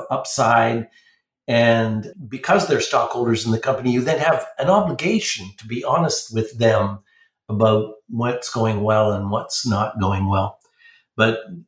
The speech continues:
taking that attitude, I'll tell you, we did this microseismic.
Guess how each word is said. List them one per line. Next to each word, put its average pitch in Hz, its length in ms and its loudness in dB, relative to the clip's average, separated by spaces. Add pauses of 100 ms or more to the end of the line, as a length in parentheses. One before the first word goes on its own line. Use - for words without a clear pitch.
(180)
taking 160 280 0
that 120 200 2
attitude, 117 360 0
I'll 113 160 2
tell 131 140 -2
you, 113 200 2
we 117 240 2
did 113 220 2 (180)
this 104 340 -6
microseismic. 120 760 0